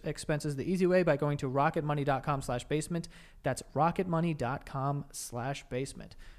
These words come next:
Go save your money, folks, okay? rocketmoney dot com slash basement.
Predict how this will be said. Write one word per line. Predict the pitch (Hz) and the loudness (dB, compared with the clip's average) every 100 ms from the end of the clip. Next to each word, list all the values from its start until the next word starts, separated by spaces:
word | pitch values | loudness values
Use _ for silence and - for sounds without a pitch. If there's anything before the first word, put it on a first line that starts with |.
| - | -10
Go | 202 | -6
save | 220 277 285 | 0 0 2
your | 247 | 2
money, | 262 143 | 2 2
folks, | 113 120 - - | -2 -4 -6 -8
okay? | 147 196 226 | 2 2 4
rocketmoney | 180 214 214 208 | 4 4 4 4
dot | 202 196 | 6 4
com | 202 202 | 4 2
slash | 190 143 175 185 | 0 2 2 2
basement. | 143 185 - - | 2 0 0 -10